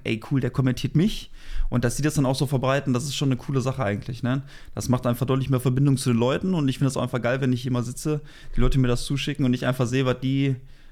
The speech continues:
halt fabrizieren, manchmal für eine Scheiße, aber das sag ich eigentlich, das sag ich eigentlich nie, aber manchmal ist das schon <laughs> Scheiße, was da passiert. Aber, ähm, ich sag mal, ich spiele ja selber nicht gut, von daher kann man das auch verstehen.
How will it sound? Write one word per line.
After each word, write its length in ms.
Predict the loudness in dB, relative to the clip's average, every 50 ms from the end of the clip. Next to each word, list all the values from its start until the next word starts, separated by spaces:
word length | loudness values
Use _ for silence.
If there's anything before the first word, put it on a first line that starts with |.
| -10 -2
halt 140 | -2 -2 0
fabrizieren, 800 | 2 0 0 0 0 -2 -2 -2 0 0 2 4 2 2 0 0
manchmal 420 | 0 0 0 0 2 0 2 0 0
für 160 | -2 -2 -2
eine 100 | -2 0
Scheiße, 560 | 0 2 2 2 0 0 0 0 0 0 0 0
aber 320 | 0 0 2 2 0 0 -2 -6 -8 -2 -2
das 120 | 0 2
sag 160 | 2 2 2
ich 100 | 2 2
eigentlich, 200 | 2 2 4 4
das 120 | 2 2 2
sag 120 | 2 2
ich 100 | 2 2
eigentlich 260 | 2 2 4 4 6
nie, 240 | 6 6 6 4 4
aber 160 | 2 2 2
manchmal 280 | 2 2 2 2 2 0
ist 100 | 2 2
das 160 | 2 2 2 2
schon 200 | 2 2 2 2
<laughs> 0 |
Scheiße, 520 | 2 2 2 0 0 -2 -4 -4 -2 0
was 140 | 0 2 2
da 100 | 4 4
passiert. 500 | 4 6 4 4 4 4 2 2 0 0 2 2 2 2 2 4 4 4 2 2 2
Aber, 720 | 0 0 2 2 2 2 2 2 2 2 2 2 2 4
ähm, 340 | 4 4 4 4 4 2 2 -2 -8 -16 -16 -16 -18 -18 -18 -18 -18 -18 -20 -14 -14 -14 -10 -4
ich 120 | -4 0
sag 120 | 0 2 2
mal, 140 | 2 2 2
ich 80 | 0
spiele 160 | 0 0 0
ja 60 | 2 2
selber 240 | 2 2 2 2
nicht 160 | 0 0 -2 -2
gut, 180 | -2 -2 4
von 140 | 6 6 6
daher 380 | 8 6 6 4 4 2 2 0 -2 -6 -8 -8 -6
kann 100 | -2 0
man 80 | 2 2
das 140 | 2 2 0
auch 140 | -2 -2
verstehen. 460 | -2 -6 -4 0 0 2 2 0 0